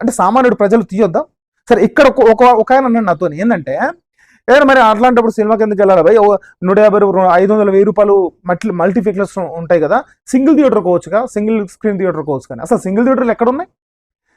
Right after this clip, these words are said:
సింగిల్ స్క్రీన్ థియేటర్లు ఎన్ని ఉన్నాయి? ఒకప్పుడు సింగిల్ స్క్రీన్ థియేటర్లు ఎన్ని ఉన్నాయి? ఇప్పుడు సింగిల్ స్క్రీన్ థియేటర్లు ఎన్ని ఉన్నాయి?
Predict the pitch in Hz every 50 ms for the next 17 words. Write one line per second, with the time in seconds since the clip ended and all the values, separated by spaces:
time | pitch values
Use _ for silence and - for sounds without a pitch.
0 | _ - - 240 262 302 320 330 359 349 - - 302 330 320 285 285 277 254 -
1 | 311 277 247 226 214 208 214 214 165 180 180 233 226 - _ 330 359 - - 247
2 | 240 269 247 - - 277 254 233 233 220 208 214 196 175 160 165 147 135 139 190
3 | 311 427 - - _ _ - 269 - - 359 381 262 330 302 302 311 311 - 285
4 | 269 233 233 208 190 233 - 330 285 262 196 165 131 110 -